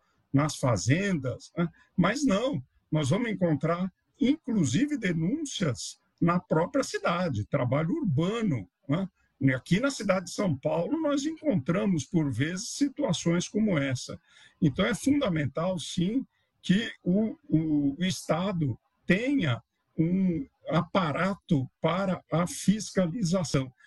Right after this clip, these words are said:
Vejam, em-, isso envolve não apenas o auditor fiscal do Ministério do Trabalho, mas também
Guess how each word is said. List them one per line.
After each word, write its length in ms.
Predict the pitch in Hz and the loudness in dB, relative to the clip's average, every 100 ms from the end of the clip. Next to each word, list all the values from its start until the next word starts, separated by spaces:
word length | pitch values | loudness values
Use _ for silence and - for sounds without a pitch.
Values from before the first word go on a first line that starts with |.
| _ 151 | _ 0
Vejam, 460 | 151 170 113 131 - _ _ | 2 2 0 -2 -6 _ _
em-, 220 | 165 175 - | 2 2 0
isso 300 | 160 165 214 | -2 0 2
envolve 460 | 196 131 160 147 143 | 2 2 -2 -2 -2
não 260 | 165 254 | -2 -2
apenas 560 | 240 - 190 165 147 127 | -4 -4 -2 0 0 0
o 60 | 160 | -2
auditor 480 | 147 139 - 156 | 0 -2 -2 -2
fiscal 580 | 135 139 127 - 170 180 | -2 -2 -2 0 0 0
do 80 | 135 | 0
Ministério 460 | 139 131 - 135 113 | 0 -2 -2 -2 -4
do 120 | 120 | -6
Trabalho, 640 | - 104 101 170 180 127 - _ _ | -2 0 2 2 0 -2 -6 _ _
mas 300 | - 143 170 | 2 2 2
também 580 | - 180 147 123 185 180 | 0 2 4 2 0 -2